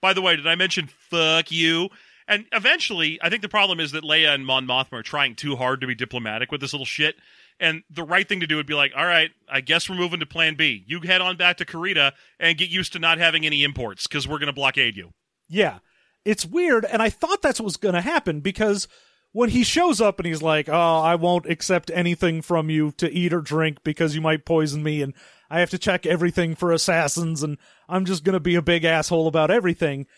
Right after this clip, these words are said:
Speaker 2: But he has a meeting with Mon Mothma where she's like, "All right, let me show you a star chart."
Speaker 1: Oh, that's
Speaker 2: Uh,
Speaker 1: fucking great. That's my favorite part of this chapter.
Speaker 2: Here's, here's everybody that's part of the New Republic. Giant swath. Here's everybody that's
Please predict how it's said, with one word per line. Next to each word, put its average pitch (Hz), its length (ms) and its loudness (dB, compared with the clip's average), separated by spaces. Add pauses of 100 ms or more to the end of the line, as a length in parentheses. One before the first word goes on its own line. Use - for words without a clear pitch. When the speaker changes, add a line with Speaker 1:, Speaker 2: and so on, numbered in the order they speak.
(280)
Speaker 2:
But 202 120 2
he 185 180 2
has 277 220 2
a 226 60 4
meeting 220 380 2
with 180 180 2
Mon 160 260 0
Mothma 190 340 0
where 156 140 0
she's 151 180 -4
like, 151 240 2 (360)
"All 202 80 2
right, 165 120 2
let 262 120 -2
me 349 80 0
show 359 140 0
you 247 140 2
a 185 40 6
star 170 340 0
chart." 120 320 -2 (640)
Speaker 1:
Oh, 180 100 -2
that's 311 160 4
Speaker 2:
Uh, - 20 -10
Speaker 1:
fucking 196 300 -2
great. 147 300 2
That's 180 140 -4
my 254 100 2
favorite 196 280 0
part 170 180 -2
of 147 60 -4
this 139 120 -12
chapter. 143 520 0 (180)
Speaker 2:
Here's, 320 480 0 (220)
here's 339 240 -2
everybody 254 580 4
that's 202 220 -2
part 170 320 0
of 175 180 -2
the 190 80 -2
New 180 180 2
Republic. 156 540 -2 (220)
Giant 175 680 0
swath. 139 500 -2 (420)
Here's 349 220 2
everybody 262 480 2
that's 190 440 -2